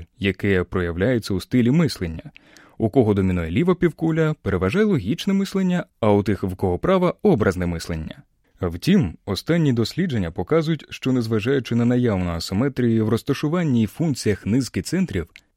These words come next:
загалом взаємодія між півкулями набагато більш складна та комплексна, і говорити про домінування однієї з них над іншою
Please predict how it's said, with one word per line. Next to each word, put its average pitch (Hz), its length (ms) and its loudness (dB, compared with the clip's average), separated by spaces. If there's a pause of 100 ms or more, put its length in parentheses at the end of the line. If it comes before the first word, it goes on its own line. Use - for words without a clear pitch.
(100)
загалом 101 480 0
взаємодія 160 580 0
між 143 200 0
півкулями 147 580 0
набагато 127 540 0
більш 120 400 -2
складна 92 480 -2
та 98 120 -2
комплексна, 92 720 -2
і 80 60 -6
говорити 95 480 0
про 147 180 0
домінування 135 680 2
однієї 123 520 0
з 82 60 -8
них 139 280 0
над 98 240 -2
іншою 180 560 2